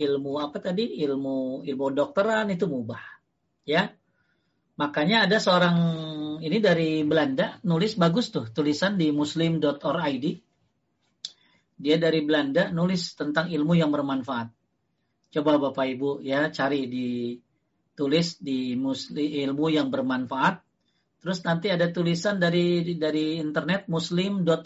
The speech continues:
org I D. Nah, itu ada seorang dari Belanda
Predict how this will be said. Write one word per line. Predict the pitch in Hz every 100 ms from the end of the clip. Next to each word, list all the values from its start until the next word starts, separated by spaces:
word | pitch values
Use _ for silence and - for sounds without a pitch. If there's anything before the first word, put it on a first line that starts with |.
| -
org | 185 147
I | 135 123
D. | 120 113 _ _ _ _ _ _
Nah, | - 139
itu | 180
ada | 160 151
seorang | 147 151 139 151 170
dari | 156 135 139 135 135 131
Belanda | 123 147 143 135 139 131